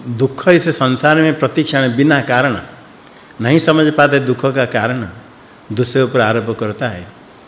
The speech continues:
प्रतिक्षण दुख भोगना पड़ता है संसार में। समझदार व्यक्ति सा-, चले, ये संसार दुखात्मक है ही, इसकी निवृत्ति कैसे होगी, ये विचार करें।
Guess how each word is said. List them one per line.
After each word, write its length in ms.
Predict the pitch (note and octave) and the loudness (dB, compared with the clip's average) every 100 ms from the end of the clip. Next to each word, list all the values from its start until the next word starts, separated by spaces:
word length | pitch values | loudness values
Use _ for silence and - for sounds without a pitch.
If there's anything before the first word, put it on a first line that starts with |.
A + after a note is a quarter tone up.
| - - | -20 -8
प्रतिक्षण 580 | C#3 C3+ G3 - D#3 C#3 | -6 0 0 2 2 2
दुख 220 | C3 C3 | 0 0
भोगना 360 | C3 A2 A#2+ A2 | 0 0 -2 -2
पड़ता 340 | A2 - A2 | -4 -6 -6
है 180 | F#2+ F2 | -8 -10
संसार 540 | F#2 - A2 G2 F#2 | -16 -10 -8 -8 -10
में। 140 | F2 F2 - - - - - - | -12 -16 -20 -20 -20 -20 -14 -4
समझदार 760 | A2+ B2+ C3+ C#3 B2+ B2+ B2 | -2 2 2 2 2 2 2
व्यक्ति 320 | A#2+ A#2 A#2+ | 2 0 -2
सा-, 380 | D3+ - G#2+ G#2 | -6 -4 -4 -6
चले, 340 | G2+ A#2 B2+ F#3 A3+ - - - - - | -6 -2 0 -2 -6 -16 -20 -20 -12 -6
ये 80 | A#2+ | -2
संसार 460 | B2 A#2+ C3+ C3+ | 0 0 2 2
दुखात्मक 640 | B2+ B2 C3+ C3+ C#3 C#3 C3+ | 0 -2 2 2 2 0 2
है 140 | B2 | 4
ही, 380 | D3 F3+ A#2 F2+ - - - - - - | 4 4 0 -6 -14 -20 -20 -20 -16 -2
इसकी 300 | C3 - E3 | -2 2 4
निवृत्ति 440 | B2+ C3+ G3+ G#3+ | 4 4 2 2
कैसे 320 | F3+ D#3 D3 C#3 | 2 2 4 2
होगी, 500 | C3 G#2+ G2+ F#2 G2 | 2 0 -4 -4 -4
ये 160 | A#2 D3 | 0 0
विचार 380 | A2+ B2 A2+ | 0 0 0
करें। 360 | G#2+ A2 C#3 | -2 -4 -4